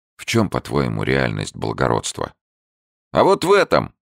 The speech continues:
Касиваги шлепнул ладонью по заросшему мхом камню башенки. «В неорганике, остающейся после смерти человека».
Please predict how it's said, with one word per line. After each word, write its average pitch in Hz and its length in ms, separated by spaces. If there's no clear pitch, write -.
Касиваги 71 480
шлепнул 64 560
ладонью 64 560
по 58 160
заросшему 58 640
мхом 73 480
камню 64 480
башенки. 50 720
«В - 180
неорганике, 110 1000
остающейся 69 760
после 67 340
смерти 69 420
человека». 60 680